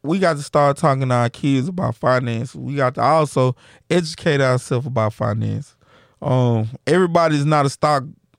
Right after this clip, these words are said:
uh, stock market guru. Everybody's not a, a big, a Bitcoin god. <laughs> You see what I'm saying? Um,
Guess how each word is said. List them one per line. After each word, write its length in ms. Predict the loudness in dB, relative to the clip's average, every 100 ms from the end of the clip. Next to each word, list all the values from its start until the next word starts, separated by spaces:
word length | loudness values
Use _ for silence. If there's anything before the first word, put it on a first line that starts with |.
| -8
uh, 200 | -4 -4
stock 320 | 0 0 2
market 400 | 2 2 0 -2
guru. 480 | 0 2 2 0 -2 -8 _ _ _ _
Everybody's 640 | 2 2 4 4 2 2
not 240 | 0 2 2
a, 220 | 2 0
a 100 | -2
big, 440 | 0 0 0 -4 -16 _ -4
a 80 | -2
Bitcoin 680 | 0 -2 -2 0 2 2 2
god. 380 | 2 4 2 -2 _ -6
<laughs> 140 | 0
You 240 | 0 0 0
see 140 | 0
what 60 | 0
I'm 60 | 0
saying? 320 | 0 0 -2 -6 -18 _ _ _ -2
Um, 760 | 2 4 4 2 0 -2 -8